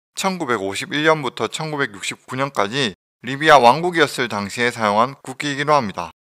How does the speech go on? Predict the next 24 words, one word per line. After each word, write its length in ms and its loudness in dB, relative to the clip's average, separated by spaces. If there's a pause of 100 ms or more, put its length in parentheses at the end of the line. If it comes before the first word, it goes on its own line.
(240)
국기는 480 0
빨강, 500 6
검정, 520 0
녹색, 360 -2
삼색기로 720 -4 (540)
흰색 380 -2
초승달과 640 2
별이 340 -2
그려져 400 2
있습니다. 560 -6 (640)
빨강은 500 8
이탈리아 460 6 (100)
파시스트 600 -4
통치하에 520 2
죽은 320 -2
리비아 360 6
국민들의 680 -2
피를 240 0
나타내며 720 4 (320)
검은 320 4
바탕의 440 4
하얀 420 0
초승달과 640 2
별은 380 0